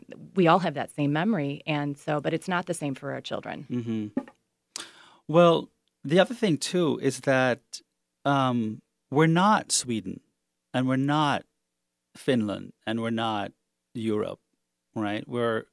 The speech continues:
Speaker 2: we, we have a s-, a system of government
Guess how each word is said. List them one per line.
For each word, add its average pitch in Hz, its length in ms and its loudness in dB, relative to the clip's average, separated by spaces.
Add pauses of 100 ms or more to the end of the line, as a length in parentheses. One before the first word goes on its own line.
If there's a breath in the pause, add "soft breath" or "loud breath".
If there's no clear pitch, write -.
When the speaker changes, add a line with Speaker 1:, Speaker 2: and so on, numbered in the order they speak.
(240)
Speaker 2:
we, 127 180 -2
we 123 260 -4
have 127 500 -4 (240)
a 117 60 0
s-, - 360 -8
a 117 60 -4
system 107 640 -8
of 104 360 -8 (760)
government 107 640 -2